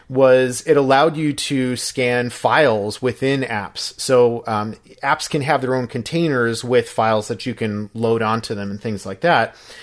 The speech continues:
And Apple at one point decided, you know, we're not even gonna allow that in the I O S App Store anymore. And so basically, um, they banned all antivirus software, even the, the little bit that you could do. You can't even do that much now.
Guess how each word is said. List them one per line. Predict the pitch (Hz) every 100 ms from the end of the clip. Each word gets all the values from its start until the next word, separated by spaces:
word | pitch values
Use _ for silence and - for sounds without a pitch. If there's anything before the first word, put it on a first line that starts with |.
| - - -
And | 135 135 131 131 -
Apple | 131 - 151
at | 131
one | 131
point | 131 143 123
decided, | 123 127 120 117
you | 123
know, | 185 247 185
we're | 175
not | 180
even | 165 147
gonna | 143
allow | 117 110 107
that | 101 98 90 113
in |
the | 107 101
I | 101
O | 104
S | 98
App | 107 107
Store | - 107 98
anymore. | 95 101 - - - - -
And | - 127
so | - 139
basically, | 127 135 139 - - 127 120 117 117
um, | 123 113 107 104 98 139
they | 139
banned | 113 170 196 160 160 143 -
all | 151 190 185 175
antivirus | 175 180 170 156 147
software, | - 143 - 143 139
even | 160 185 196
the, | 160 156 143
the | 147 147
little | 151 285
bit | 156 185 208
that | - -
you |
could | 151 151
do. | 156 147
You | 120
can't | - 170
even | 165 151
do | 135 139
that | 120 117 104
much | 104 -
now. | 98 82 -